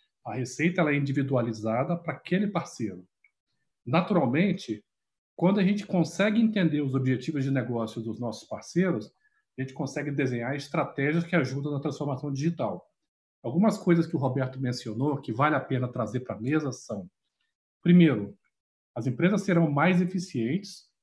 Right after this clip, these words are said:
se elas entenderem que o C E O ou o C M O, o, a diretoria, a liderança tem que tá envolvida e comprada nesse projeto.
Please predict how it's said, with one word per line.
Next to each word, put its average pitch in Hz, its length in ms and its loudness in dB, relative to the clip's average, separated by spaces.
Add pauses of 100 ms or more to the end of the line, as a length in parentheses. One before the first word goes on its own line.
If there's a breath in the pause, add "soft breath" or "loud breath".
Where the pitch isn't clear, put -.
(240)
se - 120 -4
elas 156 160 2
entenderem 147 680 4
que 135 240 -6
o 131 80 -4
C - 220 0
E 165 120 8
O 202 400 4 (200)
ou 139 140 -2
o 131 40 -2
C 143 260 -4
M 107 180 -2
O, 160 400 6 (360 soft breath)
o, 113 100 -6 (100)
a 120 60 -12
diretoria, 135 840 2
a 127 100 0
liderança 139 560 2
tem 175 120 2
que 170 80 -6
tá 170 80 4
envolvida 165 440 6
e - 20 0
comprada 143 520 2
nesse 110 180 -4
projeto. 98 480 -10